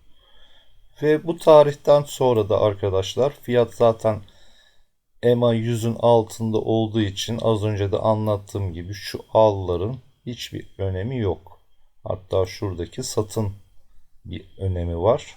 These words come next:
Oradan da bir short daha açabiliriz arkadaşlar.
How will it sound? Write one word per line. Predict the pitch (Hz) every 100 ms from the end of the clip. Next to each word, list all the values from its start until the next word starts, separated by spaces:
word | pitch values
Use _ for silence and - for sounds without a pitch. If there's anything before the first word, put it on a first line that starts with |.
| -
Oradan | - 107 101 98 92 85
da | 85 -
bir | 85 -
short | - - 90 - -
daha | 85 82
açabiliriz | - - 90 80 82 104 123
arkadaşlar. | 82 80 80 78 - - 131